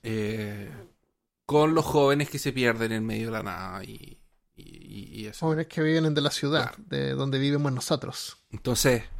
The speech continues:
Speaker 1: am, en, en la película hay hartos detalles, por ejemplo, al principio tú no te das cuenta, pero el, el chico que le, la, le dan el aventón, eh, tiene
Speaker 2: Mm.
Speaker 1: una...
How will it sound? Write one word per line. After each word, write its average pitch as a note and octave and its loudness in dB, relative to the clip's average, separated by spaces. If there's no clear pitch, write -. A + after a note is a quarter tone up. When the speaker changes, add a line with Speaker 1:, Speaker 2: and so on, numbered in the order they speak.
Speaker 1:
am, A2+ 2
en, A#2+ -4
en B2 0
la B2 4
película D3+ 2
hay D3+ 2
hartos D#3 0
detalles, E3 4
por - -8
ejemplo, C#3 -6
al C3 -2
principio C3 0
tú C3 -8
no C3 -6
te B2+ -4
das A#2+ 0
cuenta, B2+ -4
pero G#2+ -2
el, G#2 -8
el G#2 -12
chico C3+ -6
que B2 -4
le, A2+ 0
la, A2+ 0
le A2+ 0
dan B2+ 2
el C3 -2
aventón, C#3 0
eh, A2 -6
tiene A#2 -2
Speaker 2:
Mm. A2 -4
Speaker 1:
una... A2 -8